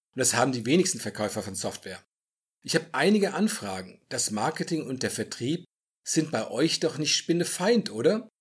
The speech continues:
Wie wäre es, wenn du die Seiten wechselst? Ich als Verkäufer? Wundere ich mich. Das ist absurder, als wenn ich plötzlich den Job von Kollegen Maurer übernehmen würde. Und der ist Leiter des Rechnungswesens.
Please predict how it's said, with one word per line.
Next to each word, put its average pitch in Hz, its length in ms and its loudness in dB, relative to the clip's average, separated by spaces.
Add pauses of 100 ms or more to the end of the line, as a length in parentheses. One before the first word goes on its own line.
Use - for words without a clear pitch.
(640)
Wie 151 160 -2
wäre 220 300 2
es, - 380 0
wenn 160 140 0
du 180 60 0
die 170 120 -2
Seiten 175 420 2
wechselst? - 560 -6 (1000)
Ich 175 380 0
als - 220 -2
Verkäufer? 185 760 -4 (320)
Wundere 143 380 -4
ich - 160 -12
mich. - 340 -12 (640)
Das 131 160 -2
ist - 140 -4
absurder, 147 720 0 (260)
als 139 200 -2
wenn 147 140 0
ich 147 180 -4
plötzlich - 380 4
den 143 160 -2
Job 151 260 0
von 147 140 -4
Kollegen 131 380 -2
Maurer 123 400 2
übernehmen 95 440 -6
würde. 92 300 -10 (300)
Und 110 220 -6
der 135 100 6
ist - 160 0
Leiter 131 240 0
des 123 180 -4
Rechnungswesens. 98 1120 -2